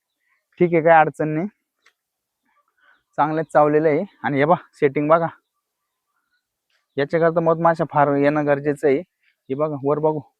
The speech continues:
हे बघा मित्रांनो, आता जिथं माशा आहे ना तेच झाड आहे त्याच्या खालचं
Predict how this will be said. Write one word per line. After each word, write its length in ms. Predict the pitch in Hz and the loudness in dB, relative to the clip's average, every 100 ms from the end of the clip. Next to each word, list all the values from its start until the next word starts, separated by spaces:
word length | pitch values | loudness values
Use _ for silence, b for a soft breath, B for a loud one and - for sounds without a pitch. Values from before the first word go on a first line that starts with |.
| _ _ _ _ | _ _ _ _
हे 80 | 143 | -4
बघा 200 | 160 156 | -2 -2
मित्रांनो, 420 | 151 139 135 131 120 _ _ _ _ _ _ _ _ - | -4 -4 -4 -4 -8 _ _ _ _ _ _ _ _ -10
आता 180 | 135 143 | -6 -6
जिथं 300 | 143 180 180 | -6 -2 2
माशा 300 | 170 185 202 | 2 2 2
आहे 100 | 170 | 2
ना 180 | 143 180 - _ _ _ _ 185 | 2 -2 -6 _ _ _ _ -6
तेच 120 | 175 | -4
झाड 280 | 151 135 120 | -2 -4 -4
आहे 100 | 110 | -4
त्याच्या 280 | 135 139 - | -6 -6 -8
खालचं 280 | 110 - | -10 -12